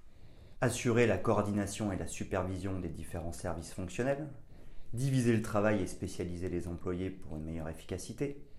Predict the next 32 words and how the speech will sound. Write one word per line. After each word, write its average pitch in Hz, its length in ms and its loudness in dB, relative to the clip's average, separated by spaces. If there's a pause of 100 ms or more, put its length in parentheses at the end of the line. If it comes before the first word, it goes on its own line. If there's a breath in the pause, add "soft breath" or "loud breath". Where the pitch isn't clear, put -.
(300 loud breath)
Faciliter 123 480 2
la 104 100 8
communication 98 680 0
entre 87 180 -6
les 87 80 -4
différents 90 400 -6
services 87 460 -4
et - 60 -6
les 76 180 -4
employés. 110 440 -2 (580 loud breath)
Faciliter 127 520 4
la 87 80 0
prise 123 340 0
de 113 80 4
décision 104 540 0 (300 loud breath)
en - 100 -8
centralisant 92 680 0
les 78 100 -4
décisions 87 520 -4 (100)
au 85 60 -8
niveau 85 300 -2
de 82 80 -2
la 76 100 -4
direction 87 640 -4 (120)
de 87 80 -6
l'entreprise. 135 600 -4 (1300 soft breath)
Les 85 160 -2
inconvénients 123 600 4
de 127 100 -2
la 90 160 0
structure 117 520 -4
fonctionnelle. 123 720 -4